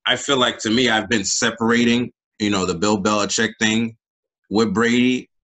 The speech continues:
um, from the Buccaneers thing with Brady. You know what I'm saying? I, I feel like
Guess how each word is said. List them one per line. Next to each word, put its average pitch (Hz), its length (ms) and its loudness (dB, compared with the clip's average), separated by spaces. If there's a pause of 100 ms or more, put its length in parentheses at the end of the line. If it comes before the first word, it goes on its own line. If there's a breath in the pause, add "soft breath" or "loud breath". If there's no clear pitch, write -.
(160)
um, 98 180 0
from 110 560 0
the 101 100 0
Buccaneers 117 840 0 (220)
thing 135 200 2
with 143 160 2
Brady. 151 400 2
You 104 140 -2
know 110 80 2
what 110 80 2
I'm 107 140 0
saying? 117 240 0
I, 95 180 -2 (160)
I 98 140 -2
feel 113 240 0
like 101 340 0